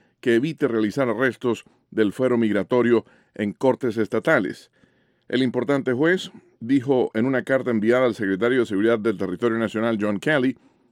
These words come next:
que agentes federales de inmigración arrestaron recientemente a dos personas en tribunales de Nueva Jersey. Rabner dice que lo-, tales arrestos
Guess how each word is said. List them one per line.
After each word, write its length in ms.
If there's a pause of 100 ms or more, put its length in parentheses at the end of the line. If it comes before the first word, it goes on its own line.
(140)
que 100
agentes 380
federales 480
de 60
inmigración 600 (520)
arrestaron 580
recientemente 840
a 80
dos 160
personas 480
en 120
tribunales 500
de 80
Nueva 180
Jersey. 440 (480)
Rabner 440 (420)
dice 260
que 100
lo-, 120
tales 340
arrestos 580